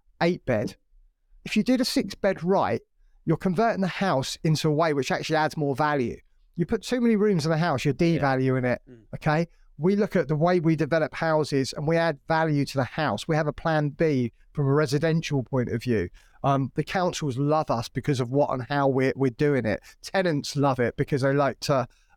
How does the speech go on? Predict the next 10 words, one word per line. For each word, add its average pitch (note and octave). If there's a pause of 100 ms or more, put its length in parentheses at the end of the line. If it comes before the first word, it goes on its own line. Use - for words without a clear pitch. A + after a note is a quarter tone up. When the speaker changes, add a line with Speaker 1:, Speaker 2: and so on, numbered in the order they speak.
Speaker 1:
um, B2+ (200)
live D3
with C3+
four C#3
or A#2
five C#3
like-minded C#3
people. C#3 (200)
It -
just -